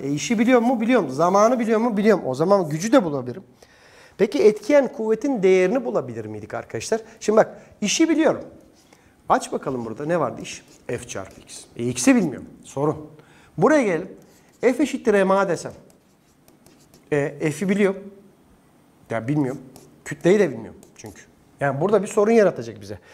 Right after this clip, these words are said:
O halde kuvvetin değerini bulabilmen için M'yi de bilmen gerekecek. A'yı falan da o zaman bu kuvveti hesap edemedik.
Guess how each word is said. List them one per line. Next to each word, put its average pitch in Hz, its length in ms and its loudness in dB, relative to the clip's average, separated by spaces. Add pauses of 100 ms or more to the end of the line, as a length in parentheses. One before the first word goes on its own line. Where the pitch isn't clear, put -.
(420)
O 156 140 6
halde 165 140 0
kuvvetin 170 480 -2
değerini 180 260 2
bulabilmen 185 400 0
için - 200 -8 (320)
M'yi 139 480 -4
de 208 120 -4
bilmen 113 300 -6
gerekecek. 113 440 -6
A'yı 160 360 6
falan 165 340 0
da 202 60 -6
o 175 100 -2
zaman 156 320 -2
bu 165 80 -10
kuvveti 135 280 -6
hesap 165 320 0
edemedik. 156 380 -2